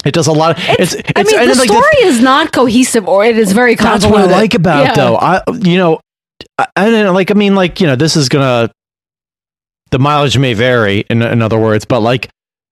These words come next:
Speaker 1: for me, like, I've, I've been watching horror movies for so long, you know? Uh, I'm, I'm thirty-nine years old.
Speaker 2: Yeah.
Speaker 1: I've been watching horror since I was, like, you know, for as long as I can remember. I love,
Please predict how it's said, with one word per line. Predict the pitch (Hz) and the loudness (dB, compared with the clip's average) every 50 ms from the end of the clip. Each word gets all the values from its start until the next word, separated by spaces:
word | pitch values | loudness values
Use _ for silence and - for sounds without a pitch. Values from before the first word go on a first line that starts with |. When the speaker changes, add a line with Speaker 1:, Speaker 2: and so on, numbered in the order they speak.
| _ - | _ -8
Speaker 1:
for | - 165 156 | -4 -2 0
me, | 156 151 160 185 208 233 247 254 226 | 0 2 2 2 2 2 2 0 0
like, | 175 156 151 135 - - | 0 0 -2 -2 -4 -4
I've, | - 147 208 202 - - | -2 -2 -2 -2 -2 -2
I've | 131 160 214 220 | -2 -2 0 0
been | - 269 220 196 | 0 0 0 0
watching | 175 160 160 165 160 - - 151 | 0 0 0 0 0 0 -2 -2
horror | 127 104 135 139 139 | 0 0 0 0 0
movies | 135 127 120 127 120 - | 0 0 0 0 -2 -2
for | - - 107 | -4 -4 -4
so | - - - 135 131 123 | -2 -2 0 0 2 2
long, | 117 113 101 98 98 98 90 82 - - | 2 2 2 0 0 -2 -4 -4 -4 -2
you | 113 113 110 | -2 0 0
know? | 107 107 107 107 113 - | 0 0 0 -2 -2 -2
Uh, | - 104 110 - | -2 -2 -2 0
I'm, | 104 117 120 120 | 0 0 0 0
I'm | - 135 135 - 139 117 | 0 -2 -2 -2 -2 -2
thirty-nine | - 143 135 143 139 135 135 127 123 123 120 | -2 0 0 0 0 0 0 0 0 0 0
years | 117 123 117 95 | 0 0 -2 -2
old. | 117 110 107 107 98 - | 0 0 0 0 -2 -2
Speaker 2:
Yeah. | 190 185 185 185 190 190 175 - _ - | -2 0 0 0 0 -2 -4 -6 _ -6
Speaker 1:
I've | 123 104 | -4 -2
been | 135 131 | 0 0
watching | 127 120 127 120 - 139 | 0 0 0 0 0 -2
horror | 120 110 120 120 120 120 | 0 0 0 0 0 -2
since | - - 123 110 123 | -2 -2 -2 -2 0
I | 113 | 0
was, | 110 110 110 101 | 0 0 0 0
like, | 113 110 110 107 | 0 -2 -2 -2
you | 120 113 | -2 -2
know, | 101 104 | 0 -2
for | 104 - 127 120 | -2 -2 -2 -2
as | 117 117 | 0 0
long | 123 139 | 0 0
as | 135 123 | 0 0
I | 127 120 | -2 -2
can | - 120 | -2 -2
remember. | 117 113 110 107 107 104 104 - - - - - - - - - _ - | -2 0 0 0 0 -2 -2 -4 -8 -14 -14 -14 -14 -14 -16 -14 _ -6
I | 135 143 | -4 -2
love, | 143 147 147 156 180 202 220 214 180 196 190 | 0 0 0 2 2 2 2 2 2 0 -2